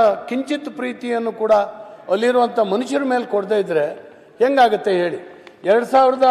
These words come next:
ಐದಕ್ಕೂ ಎರಡ್ ಸಾವಿರದ ಇಪ್ಪತ್ತೈದಕ್ಕೂ ಹಣದ ಮೌಲ್ಯ ಎಷ್ಟು ವ್ಯತ್ಯಾಸ ಆಗಿದೆ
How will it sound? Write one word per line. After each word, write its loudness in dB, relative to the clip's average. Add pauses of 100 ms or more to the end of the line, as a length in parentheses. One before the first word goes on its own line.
(120)
ಐದಕ್ಕೂ -4 (240)
ಎರಡ್ 2
ಸಾವಿರದ 2
ಇಪ್ಪತ್ತೈದಕ್ಕೂ -2 (480)
ಹಣದ 0
ಮೌಲ್ಯ 0
ಎಷ್ಟು 2
ವ್ಯತ್ಯಾಸ 0
ಆಗಿದೆ -4